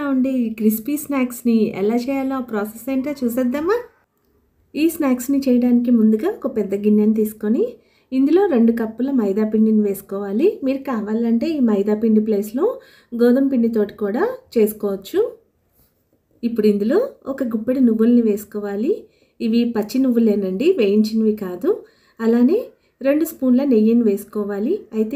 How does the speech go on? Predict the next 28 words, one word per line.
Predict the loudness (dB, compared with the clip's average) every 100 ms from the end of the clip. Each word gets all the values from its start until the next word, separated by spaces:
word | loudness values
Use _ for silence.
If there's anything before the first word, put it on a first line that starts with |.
| 0
ఈ | 2
నెయ్యిని | 2 2 0 0
కాగబెట్టి | -6 -2 -2 -2 -2
వేసుకోవాలి, | -4 -4 -12 -10 -6 -2 -2 -4 _ _ 2
వేడిగా | 2 2 0 2
ఉండాల్సిన | 2 0 -2 -6
అవసరం | -6 -4 -2 0
లేదు. | -2 -2 -4 -6 -12
ఆ | -6
తర్వాత | -6 -4 -6 -4 -6 -6 _ _ _
ఒకసారి | -6 0 0 2
మొత్తాన్ని | -2 -2 -2 0 0 -2
కలిపేసుకోవాలి. | -2 -4 -8 -10 -10 -8 -8 -10 -12 _ _ _ _ _ _ _ -12
ఆ | -4 -2
తర్వాత | 0 0 2
ఇందులో | 2 2 0 -2 -10 -4
ఒక | -2
ముప్పావు | -2 0 -2 -2
స్పూన్ | -2 -2 0
సాల్ట్, | -4 -6 -4 -2 -2 -6 _ _ -10
ఒక | -6 -6
స్పూన్ | -4 0 0 0
కారాన్ని | 0 2 2 4 2
వేసుకొని, | 0 -4 -2 0 -2 -4 -2
పొడి | -2 0
పిండిని | 2 4 4
మొత్తం | 0 -4 -6 -2
కలిపేసుకొని, | -4 -2 -6 -4 -2 0